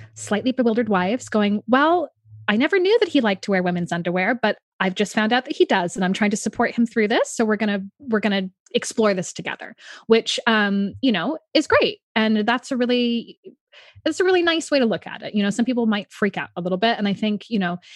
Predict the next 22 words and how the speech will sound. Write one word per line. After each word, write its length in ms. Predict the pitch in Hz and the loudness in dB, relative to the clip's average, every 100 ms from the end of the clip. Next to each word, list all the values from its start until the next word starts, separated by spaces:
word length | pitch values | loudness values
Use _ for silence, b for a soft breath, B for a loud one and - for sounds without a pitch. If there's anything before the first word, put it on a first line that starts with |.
| B - | B 0
in 100 | 233 | 0
the 60 | |
pro 180 | 233 427 | 2 2
dom 260 | 330 240 214 | 2 4 2
space, 540 | - 196 185 180 - - | 0 0 0 -2 -6 -4
there's 180 | 208 214 | -2 0
a 60 | |
lot 180 | 214 214 | 0 -2
of 140 | 214 - | -2 -2
guys, 500 | 185 185 - - - _ - | -2 -2 -6 -16 -18 _ -10
most 580 | 220 226 320 359 - - - _ - | -2 2 2 2 -4 -18 -20 _ -4
men 280 | 214 226 220 | 0 0 0
who 200 | 185 208 | -2 -4
come 220 | - 202 | -6 -6
into 140 | 196 - | -6 -4
that 160 | 185 | -6
space 220 | - 185 - | -4 -6 -4
have 100 | 180 | -4
a 60 | |
lot 160 | 180 185 | -4 -4
of 80 | 175 | -6
shame 720 | - - 185 - - 214 226 | -8 -6 -8 -8 -10 -8 -8